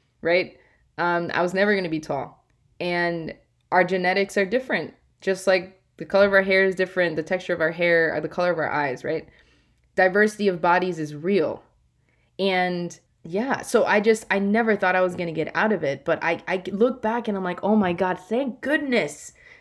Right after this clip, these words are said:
Thank goodness for that podcast. Thank goodness for my community. And a lot of people ask me, like, "Well, how did you do it?" Right? Because,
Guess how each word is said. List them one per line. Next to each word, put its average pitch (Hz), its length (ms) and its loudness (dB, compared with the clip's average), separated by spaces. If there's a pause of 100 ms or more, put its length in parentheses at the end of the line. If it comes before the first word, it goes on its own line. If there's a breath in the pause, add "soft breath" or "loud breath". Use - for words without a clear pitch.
(140)
Thank 254 180 0
goodness 285 300 -2
for 233 140 -4
that 170 180 -6
podcast. 240 680 0
Thank 220 200 2
goodness 220 280 0
for 196 120 -10
my 175 160 -2
community. 190 720 -2 (440 soft breath)
And 180 380 -2
a 180 100 2
lot 196 200 4
of 254 120 2
people 202 220 -2
ask 175 280 0
me, 180 100 -6
like, 156 180 -4
"Well, 165 140 0
how 190 160 0
did 190 140 -2
you 175 80 -6
do 170 160 -2
it?" 143 120 -4
Right? 156 240 -4
Because, 175 300 -4